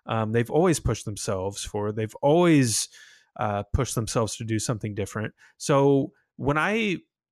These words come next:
heard Erase Me was coming out, when I heard a new album was coming out, the last thing I thought to myself was,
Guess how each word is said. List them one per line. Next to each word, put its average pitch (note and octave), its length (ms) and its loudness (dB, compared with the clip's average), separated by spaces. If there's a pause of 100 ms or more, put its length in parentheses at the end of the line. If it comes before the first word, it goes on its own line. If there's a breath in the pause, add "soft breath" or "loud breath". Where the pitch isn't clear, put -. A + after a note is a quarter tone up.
(140)
heard F#3 280 0
Erase A#2+ 400 2
Me A#2+ 120 0
was G#2 120 -2
coming G#2+ 280 -4
out, G#2+ 100 -2
when A2+ 100 -2
I A2+ 60 0
heard F#3+ 220 2
a E3 40 2
new C#3 260 2
album C3+ 220 2
was A2+ 120 -2
coming B2 320 -4
out, A#2 360 2
the A#2 80 0
last C#3+ 420 0
thing D3 140 -2
I A#2 80 0
thought - 340 0
to C3 60 -6
myself A2 420 -4
was, G#2+ 200 -4